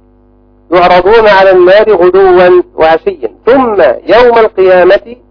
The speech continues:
يقول الله عز وجل: "أدخلوا آل فرعون أشد العذاب".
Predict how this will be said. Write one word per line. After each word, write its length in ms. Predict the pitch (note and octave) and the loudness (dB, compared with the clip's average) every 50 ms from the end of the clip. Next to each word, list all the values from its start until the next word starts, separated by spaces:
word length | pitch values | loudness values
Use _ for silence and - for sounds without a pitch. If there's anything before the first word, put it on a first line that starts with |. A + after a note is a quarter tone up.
| _ _ _ _ _ _ _ _ _ _ - | _ _ _ _ _ _ _ _ _ _ -14
يقول 320 | - - - G#3 G3+ G3+ G3 | -12 -8 -4 -2 -2 -2 -2
الله 440 | F#3 F3 F3+ F3+ F3+ F#3 E3+ F3 E3+ | -2 -2 0 0 0 0 0 0 0
عز 300 | D#3+ F3+ F3+ E3+ - E3 D#3+ D#3+ | 0 0 -2 -2 -2 -2 0 0
وجل: 300 | D#3 D#3+ E3+ E3 D#3+ D#3 _ _ _ _ _ _ _ _ - | 0 0 -2 -2 -4 -10 _ _ _ _ _ _ _ _ -4
"أدخلوا 840 | D#3 F3 - F3 - - F#3 F3+ F3 E3+ E3 D#3+ - - D#3+ F#3+ A3 | -4 -4 -4 -6 -6 -4 -2 -2 -2 -2 -4 -6 -4 -2 0 0 0
آل 140 | A3+ G#3+ G3 | 2 0 -2
فرعون 540 | - E3+ E3+ D#3+ D3 D#3+ E3 D#3 D#3 D3+ D3 | -2 -2 -2 -2 0 0 0 0 0 0 0
أشد 500 | D3 D3 D3+ - - - - E3 - - | 0 -2 -2 -2 -6 -6 -8 -6 -4 -2
العذاب". 460 | D#3 D3+ D#3 E3 E3 F#3 F3+ C#3+ - | -2 0 0 0 0 0 0 0 -2